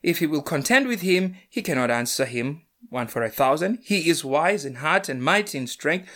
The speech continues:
Who hath hardened himself against him and has prospered? Which removeth the mountain and knoweth, and they know not, which overturneth them in his anger.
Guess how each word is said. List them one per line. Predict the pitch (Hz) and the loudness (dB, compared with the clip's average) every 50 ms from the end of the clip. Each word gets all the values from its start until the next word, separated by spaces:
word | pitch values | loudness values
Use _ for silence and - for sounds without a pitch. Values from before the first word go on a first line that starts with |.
| - - - - | -20 -20 -6 2
Who | 233 262 311 349 277 | 4 6 6 6 6
hath | 175 151 135 127 - | 4 2 0 0 0
hardened | - 135 135 127 123 120 117 | -2 -2 -2 -2 -2 -6 -8
himself | 120 117 110 - - 117 110 - | -8 -6 -6 -4 -4 -6 -6 -8
against | 113 110 - 110 107 - - - | -10 -10 -8 -8 -8 -8 -8 -6
him | 117 120 117 - - - - - | -6 -6 -6 -8 -12 -20 -14 -8
and | - - 120 | -6 -4 -4
has | 123 117 - - | -2 -4 -4 -4
prospered? | - 110 113 - - - 123 151 - - - - - - _ | -6 -6 -8 -6 -2 -2 -2 -2 -2 -6 -14 -20 -20 -8 _
Which | - 208 196 - - - - | 4 4 4 4 0 -2 0
removeth | 147 147 143 131 123 123 120 | 0 2 2 2 2 0 0
the | - 117 | 0 -2
mountain | 117 120 117 117 117 - - 123 123 123 127 - - - - _ - | 0 0 0 -2 -2 -4 -2 -2 -2 -2 -4 -10 -16 -20 -18 _ -6
and | 113 113 113 | -4 -2 0
knoweth, | 113 113 117 113 113 - - _ _ _ _ _ | 2 4 4 2 2 0 -6 _ _ _ _ _
and | - 131 123 123 | -4 -2 0 0
they | 127 123 120 | 0 0 0
know | 127 135 127 127 | 2 2 2 2
not, | 127 131 147 160 165 - - - - _ _ | 4 4 4 2 2 0 -6 -14 -20 _ _
which | - 147 143 - - - | 0 2 2 2 0 -2
overturneth | 139 123 127 - - - 214 208 214 208 180 185 - _ _ _ _ _ _ _ _ _ _ _ 143 147 143 139 - - | -4 -4 -2 -4 2 4 4 6 6 4 2 0 -8 _ _ _ _ _ _ _ _ _ _ _ 2 2 2 2 0 -2
them | 143 135 143 143 147 156 - | 2 4 4 4 4 2 -2
in | - 165 | -2 -2
his | 170 165 175 | 0 2 4
anger. | 208 247 294 220 127 117 - | 4 4 4 2 0 0 0